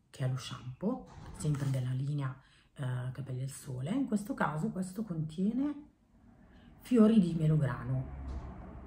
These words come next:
Ma intanto vorrei spendere giusto due paroline sul, sul packaging di questi prodotti, che è veramente, veramente grazioso, davvero bellissimo, super colorato, super estivo.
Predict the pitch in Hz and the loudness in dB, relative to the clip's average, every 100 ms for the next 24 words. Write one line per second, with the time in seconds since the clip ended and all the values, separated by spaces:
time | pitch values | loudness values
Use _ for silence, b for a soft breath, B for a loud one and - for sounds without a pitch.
0 | - 147 139 190 208 233 156 143 139 139 | -4 -2 2 2 4 4 4 4 0 0
1 | 135 - - - - - _ _ _ - | -2 -4 -14 -20 -20 -20 _ _ _ -20
2 | - B B B B - - 143 143 139 | -18 B B B B -8 -2 0 0 0
3 | 143 - 156 151 147 143 156 208 202 139 | -2 0 0 2 2 0 4 4 4 0
4 | 127 127 127 123 123 123 117 151 - 131 | -4 -4 -4 -4 -6 -8 -10 -10 -8 -8
5 | - 151 139 160 165 190 135 135 131 - | -8 -6 -2 -2 2 0 0 -4 -8 -8
6 | 135 131 131 131 - - 131 135 131 135 | -8 -4 -4 -6 -8 -6 -4 -4 -4 -2
7 | 131 135 - 139 131 139 151 - 151 - | -2 -4 -6 -4 -4 -4 -6 -6 -8 -8
8 | B B B B B 160 160 - - - | B B B B B -2 -2 -2 -6 -4
9 | 139 135 135 151 143 143 139 139 143 - | -2 0 -2 -2 -2 -2 -4 -6 -8 -12
10 | - - 147 - - - - 151 160 143 | -16 -14 -14 -12 -14 -12 -10 -2 0 2
11 | 139 131 139 - _ _ _ 151 147 147 | 0 -2 -4 -8 _ _ _ -6 -4 -4
12 | 143 147 - 156 147 156 151 156 - 147 | -6 -8 -8 -4 -4 -4 -6 -6 -4 -4
13 | 147 139 139 - 170 185 - - 302 330 | -4 -6 -8 -10 -4 -4 -4 -4 0 0
14 | 339 | -2